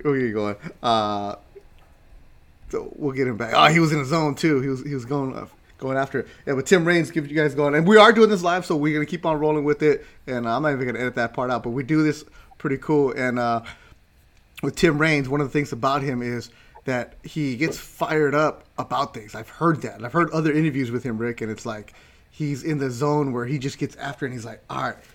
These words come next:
you could hear it. Like, I don't think people realize how great of an athlete he was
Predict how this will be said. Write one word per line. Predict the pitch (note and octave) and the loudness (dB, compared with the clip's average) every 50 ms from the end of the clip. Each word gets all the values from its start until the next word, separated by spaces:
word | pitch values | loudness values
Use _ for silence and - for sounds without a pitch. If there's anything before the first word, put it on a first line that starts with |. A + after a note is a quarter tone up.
| - _ - | -20 _ -14
you | - | -10
could | - C3 | -10 -8
hear | G#2+ G2+ D#3+ E3 D#3 | -4 -2 2 2 2
it. | C#3+ A#2+ - - - - - _ - - | 2 2 -2 -10 -16 -20 -20 _ -8 -6
Like, | - C#3 B2 - - _ _ | -4 -4 -4 -8 -14 _ _
I | - E3+ | -2 -2
don't | G3 G#3 | 0 0
think | A#3+ G3+ - | 0 0 0
people | - F#3+ D#3+ F3 D3+ | -2 -2 0 0 0
realize | C3+ D3+ E3+ E3+ D#3+ D3+ C#3+ C#3 - | 0 0 2 2 2 2 2 0 0
how | - D3+ D3+ D3 A#2+ - | -2 -2 -2 -2 -4 -8
great | - - A#2+ C3+ D3+ D3 | -10 -6 -4 -2 0 0
of | D3 | -2
an | C#3 A#2 | -4 -6
athlete | A2 A#2+ B2+ C3+ - D3 C#3 C3+ | -8 -8 -8 -8 -8 -10 -10 -10
he | - C#3 | -10 -8
was | A2+ G#2+ B2 C3 C3+ C3 - | -6 -4 -4 -4 -4 -4 -6